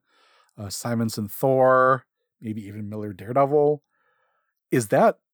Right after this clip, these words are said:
a crazy thing to suggest? <laughs> Like, do you, like, maybe you think that's pushing it, that's not quite at that level. Ma-, I don't, I don't know, but, like, I think that it's easy to dismiss just sort of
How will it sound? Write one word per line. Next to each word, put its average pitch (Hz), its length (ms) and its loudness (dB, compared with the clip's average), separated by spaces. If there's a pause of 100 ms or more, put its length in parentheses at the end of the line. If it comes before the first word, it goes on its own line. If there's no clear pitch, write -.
(420)
a - 60 -10
crazy 131 600 -2
thing 160 280 0
to 147 40 -8
suggest? 156 680 -2
<laughs> - 40 -20 (440)
Like, - 160 -2
do 156 140 0
you, 165 120 0 (280)
like, 131 140 -2
maybe 175 220 2
you 170 60 2
think 170 140 -2
that's 131 140 0
pushing 156 380 -2
it, 107 280 -2
that's - 480 -4
not 113 280 0 (160)
quite 123 280 0
at 117 120 -8
that 113 140 0
level. 110 420 0 (260)
Ma-, 113 320 -6
I 113 80 2
don't, 107 160 0
I 123 60 -2
don't 113 100 2
know, 107 160 2
but, 107 100 -6
like, 101 240 -6 (680)
I 156 100 2
think 202 160 2
that 185 100 0
it's 151 160 2
easy 151 220 0
to 131 100 0
dismiss - 680 -2
just - 260 -10
sort 120 120 0
of 117 80 2